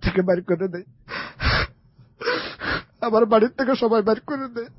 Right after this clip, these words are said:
বাড়ির থেকে বের হয়ে চলে আসি। চলে আসার পরে আমি আবার স্টেশনে ঘুম পড়ি। স্টেশনে ঘুম পড়ার পরে আমি মোটামুটি আর কি করবো, আমার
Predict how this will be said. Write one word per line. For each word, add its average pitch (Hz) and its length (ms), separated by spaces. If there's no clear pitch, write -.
বাড়ির 196 320
থেকে 214 200
বের 196 180
হয়ে 208 100
চলে 196 320
আসি। - 380
চলে 214 220
আসার 226 260
পরে 214 280
আমি 196 140
আবার 214 260
স্টেশনে - 480
ঘুম 202 240
পড়ি। 156 240
স্টেশনে 226 420
ঘুম 196 180
পড়ার 208 300
পরে 208 320
আমি 196 140
মোটামুটি 214 640
আর 220 60
কি 359 100
করবো, 220 300
আমার 214 160